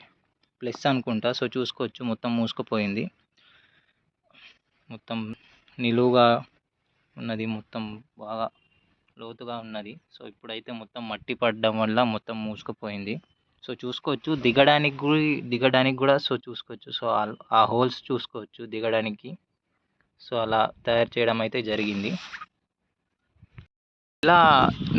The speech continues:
నాలుగైదు, నాలుగైదు బుర్జులు అయితే ఉన్నాయి అనుకుంటా. So, ఇదొక్కటి,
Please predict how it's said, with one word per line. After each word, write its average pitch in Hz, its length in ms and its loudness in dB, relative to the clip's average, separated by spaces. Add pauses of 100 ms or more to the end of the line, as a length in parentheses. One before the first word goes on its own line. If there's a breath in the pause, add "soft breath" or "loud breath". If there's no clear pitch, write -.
నాలుగైదు, 147 600 6 (600)
నాలుగైదు 135 520 6
బుర్జులు 123 320 8
అయితే 131 260 6
ఉన్నాయి 120 400 8 (120)
అనుకుంటా. 117 440 6 (180)
So, 139 60 6 (120)
ఇదొక్కటి, 123 440 8